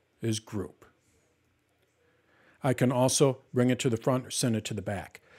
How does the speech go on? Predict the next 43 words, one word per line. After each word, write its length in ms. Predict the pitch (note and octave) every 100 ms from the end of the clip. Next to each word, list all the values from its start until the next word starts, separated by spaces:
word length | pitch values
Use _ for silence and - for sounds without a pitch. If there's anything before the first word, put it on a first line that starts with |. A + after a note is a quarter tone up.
| - -
I 120 | C#3
can 220 | C3 D3
align 460 | C#3 C3 B2+ C3 B2+
them, 200 | F#2 F#2
distribute 640 | G#2+ - - A2+ G2+ F#2
them. 220 | F#2+ - - _ _ _ _ _ _ _
So 200 | - D3+
we 100 | C3+
do 200 | C3+ F#3+
have 260 | D3 E3+ C3
a 40 |
lot 200 | B2+ D#3
of 100 | F3+
the 80 | D#3+
same 320 | - D#3 C3+
options, 400 | A#2 G#2+ D3 A2+
not 240 | F3+ A#3 A3
every 280 | G3 E3+ B2+
option, 320 | A2+ - B2
but 120 | A#2+
we 120 | A#2+
do 160 | B2+ D3+
have 200 | C#3 B2+
a 40 |
lot 220 | B2+ D3
of 60 | C#3+
the 80 | A#2+
same 300 | - A#2+ A2+
options 500 | A2 G#2+ - G#2 -
through 160 | A#2+
a 60 | G2+
contextual 680 | - G2 - - - G2 F#2
menu. 300 | F2+ - - _ _ _ _ _ _ _ -
So 240 | - E3+
that's 300 | F#3+ A#3+ -
how 180 | G#3+ G#3
we 240 | G3 F3
arrange 540 | C#3+ C3+ D3+ D3+ D3 C#3
our 80 |
different 360 | A#2+ C#3 C3 A#2+
objects 680 | B2 A#2+ A2+ A2+ G2+ - - _ _ -
in 360 | C3+ A2+ G2 - _
Keynote. 500 | - B2 G2 - -